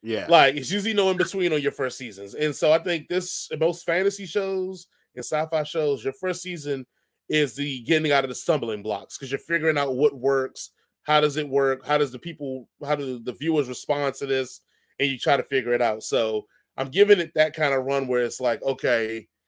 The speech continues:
Speaker 2: they're here, they're putting it out. It seems like people are enjoying this. Now let's see if we can tweak it.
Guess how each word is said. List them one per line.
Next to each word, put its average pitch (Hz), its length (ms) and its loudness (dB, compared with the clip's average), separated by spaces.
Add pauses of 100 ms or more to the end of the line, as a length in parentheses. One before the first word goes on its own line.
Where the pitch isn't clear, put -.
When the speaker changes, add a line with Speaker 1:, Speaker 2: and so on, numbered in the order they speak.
(720)
Speaker 2:
they're 139 160 4
here, 175 540 4 (800)
they're 143 100 0
putting 175 300 2
it 165 100 6
out. 156 320 2 (600)
It 151 60 -14
seems 175 220 -2
like 175 120 0
people 180 260 -2
are 156 100 0
enjoying 180 440 -2
this. 180 400 -4 (360)
Now 160 200 4
let's 160 140 2
see 175 100 -6
if 143 80 -10
we 151 60 -10
can 135 120 -10
tweak 127 280 -10
it. - 120 -18